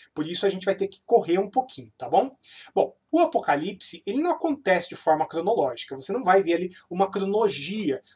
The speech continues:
nos textos de Apocalipse. A-, as visões, elas se dão em três ou quatro momentos. Alguns dividem em três e outros dividem em quatro.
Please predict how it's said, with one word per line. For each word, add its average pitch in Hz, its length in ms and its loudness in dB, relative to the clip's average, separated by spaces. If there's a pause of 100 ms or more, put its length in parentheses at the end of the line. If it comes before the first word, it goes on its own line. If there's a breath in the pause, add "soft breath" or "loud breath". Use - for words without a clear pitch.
nos 165 220 -4
textos 151 600 -4
de 151 80 -2
Apocalipse. 151 720 -4 (300 loud breath)
A-, 170 180 -4
as - 80 -2
visões, 190 460 -2
elas 214 220 4
se 196 140 -2
dão 208 280 2 (200 loud breath)
em 214 240 -8 (140)
três 254 340 6
ou 247 140 6
quatro 220 400 6
momentos. 190 640 -2
Alguns 143 320 -6
dividem 147 380 -8
em 139 100 -10
três 151 560 -2
e 151 100 -6
outros 139 200 -4
dividem 139 420 -8
em 190 60 -10
quatro. - 360 -8